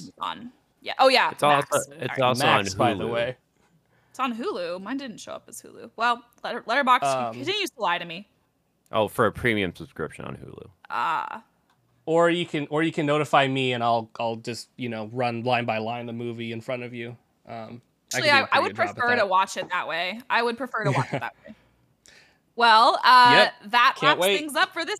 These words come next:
Speaker 1: episode. Check back next month for our episode on Wayne's World. Very excited. Definitely a different tone than, uh,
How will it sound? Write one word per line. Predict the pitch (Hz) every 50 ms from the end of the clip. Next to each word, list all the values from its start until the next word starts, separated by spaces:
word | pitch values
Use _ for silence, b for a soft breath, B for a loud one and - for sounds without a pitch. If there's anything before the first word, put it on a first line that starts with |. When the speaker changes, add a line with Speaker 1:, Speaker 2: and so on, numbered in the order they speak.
| - 359
Speaker 1:
episode. | 427 - - 427 - - 302 254 226 208 208
Check | - - 302 320 -
back | - 294 285 - - -
next | 285 294 277 - -
month | 247 277 302 381 -
for | - - 240 240 233 226
our | 226 233 233 - 208 220 220 -
episode | 185 220 - 247 - 247 226
on | 214 226 233
Wayne's | 202 247 277 294 302 311 -
World. | 262 285 277 285 294 311 349 - 254
Very | 233 190 185 196 196
excited. | 208 - - 233 226 226 240 254 269 285 285 330 - - -
Definitely | 226 208 - - 240 233 214
a | 190 -
different | - 220 226 - 226 214 214 -
tone | - - 226 208 214 233 262 269
than, | 196 185 180 180 185 175 - -
uh, | 196 180 151